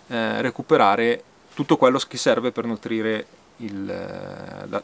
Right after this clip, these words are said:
l'alveare. Quindi noi sappiamo indicativamente che dal quarantesimo giorno le api potrebbero potenzialmente iniziare a produrre del miele. Quindi le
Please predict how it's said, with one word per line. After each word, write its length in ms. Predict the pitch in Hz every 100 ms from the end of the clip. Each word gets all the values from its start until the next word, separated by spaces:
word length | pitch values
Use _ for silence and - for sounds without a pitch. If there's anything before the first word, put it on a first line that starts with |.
| -
l'alveare. 580 | 120 120 110 101 98 101 - - - - _ 220 220 _ - _ - - - - - - - _ -
Quindi 500 | - 202 135 127 120 - _
noi 320 | 180 202 147
sappiamo 460 | - 247 240 202 135
indicativamente 800 | 139 - - 220 220 196 208 240
che 240 | - 156
dal 160 | 127 123
quarantesimo 640 | 151 147 165 175 135 160
giorno 580 | 165 143 120 139 220 240 - _ _ _ _ _ _ _ _ _ -
le 120 | 214
api 380 | 160 - 214 254 - _ _ _ - - - - - -
potrebbero 440 | 175 156 151 196
potenzialmente 640 | 170 151 143 190 170 147
iniziare 440 | 180 160 139 131 135
a 140 | 135
produrre 460 | - 143 123 120 123
del 140 | 117
miele. 400 | 110 95 101 107 - _ _ _ _ _ _ - _ - -
Quindi 640 | - 147 139 131 156 254 - _ _ _ _ - _
le 460 | 127 131 135 127